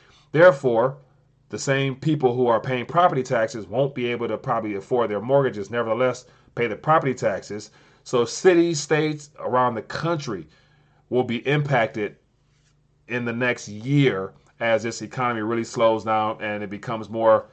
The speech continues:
official that there is a recession going on. And so this is some news here that, once again,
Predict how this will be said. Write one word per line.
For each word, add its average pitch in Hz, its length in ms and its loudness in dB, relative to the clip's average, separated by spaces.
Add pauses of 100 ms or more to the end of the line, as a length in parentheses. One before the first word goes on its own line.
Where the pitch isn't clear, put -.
(380)
official 143 640 0
that 98 360 -2
there 107 340 2
is 101 380 -4
a 98 400 -2
recession 107 720 -4
going 101 280 -6
on. 98 280 -10 (680)
And 110 200 -4
so 110 440 4 (220)
this 151 300 0
is 151 320 -4 (120)
some 123 280 -6
news 131 320 2
here 135 260 4
that, 113 180 0
once 135 220 -2
again, 123 500 -4